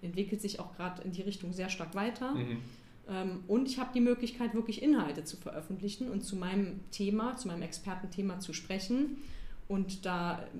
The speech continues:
Speaker 1: mit dem Netzwerk zu interagieren, vielleicht auch einfach unter den, äh, Kommen-, also einen Kommentar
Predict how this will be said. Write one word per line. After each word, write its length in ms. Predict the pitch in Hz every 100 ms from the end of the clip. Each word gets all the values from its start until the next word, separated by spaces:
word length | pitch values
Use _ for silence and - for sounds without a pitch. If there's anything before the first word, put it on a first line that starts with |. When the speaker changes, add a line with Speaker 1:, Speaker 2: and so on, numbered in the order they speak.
| - -
Speaker 1:
mit 300 | 202 196 226
dem 120 | 226 208
Netzwerk 420 | 208 208 208 208
zu 120 | -
interagieren, 640 | 202 202 170 180 233 240
vielleicht 320 | 233 185 190 -
auch 100 | -
einfach 440 | 175 196 196 - - - -
unter 220 | 202 196 180
den, 360 | 170 170 165
äh, 260 | - 170 160
Kommen-, 340 | - 190 175 -
also 160 | 170 160
einen 80 | 160
Kommentar 680 | 190 170 180 190 220 254